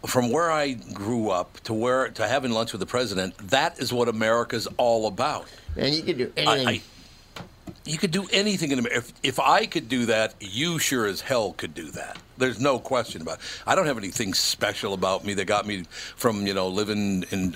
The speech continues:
Speaker 1: abject poverty to having lunch with the president. You know, I don't kiss people's asses. That's the one big difference. See,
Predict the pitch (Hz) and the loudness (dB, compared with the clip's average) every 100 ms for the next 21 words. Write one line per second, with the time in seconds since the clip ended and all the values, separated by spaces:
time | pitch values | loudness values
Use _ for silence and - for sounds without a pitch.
0 | - 107 104 107 98 - 110 104 107 107 | 0 0 0 0 -2 0 0 0 0 -2
1 | 101 87 107 98 101 95 92 92 101 92 | -2 0 -2 -2 -4 -4 -4 0 0 0
2 | 107 139 196 - - - - - - - | -2 -2 -6 -18 -20 -20 -20 -20 -20 -20
3 | - - 113 107 123 - 113 113 - 107 | -6 2 2 2 -2 0 0 0 -2 -4
4 | - 107 92 90 92 104 101 90 92 - | -2 -4 -2 0 2 2 0 -4 -4 -2
5 | 92 95 87 98 87 80 90 - - - | -2 -2 -2 -4 -4 -6 -6 -10 -10 0
6 | 180 139 | 0 0